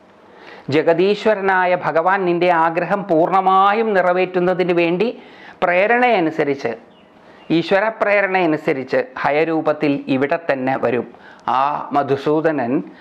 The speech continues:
ഹയരൂപം കൈക്കൊണ്ട് മദനാർത്തനായി നിന്നെ പ്രാപിക്കത്തക്കവണ്ണം ഞാൻ അദ്ദേഹത്തെ പ്രേരിപ്പിക്കാം.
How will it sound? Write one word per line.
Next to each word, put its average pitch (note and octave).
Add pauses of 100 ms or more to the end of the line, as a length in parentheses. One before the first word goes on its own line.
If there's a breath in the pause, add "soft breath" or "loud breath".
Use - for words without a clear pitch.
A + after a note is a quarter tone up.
(260 loud breath)
ഹയരൂപം F#3
കൈക്കൊണ്ട് C#3 (240 loud breath)
മദനാർത്തനായി D#3+ (300 loud breath)
നിന്നെ D#3+
പ്രാപിക്കത്തക്കവണ്ണം F3 (180)
ഞാൻ D#3+ (140)
അദ്ദേഹത്തെ D3
പ്രേരിപ്പിക്കാം. A#2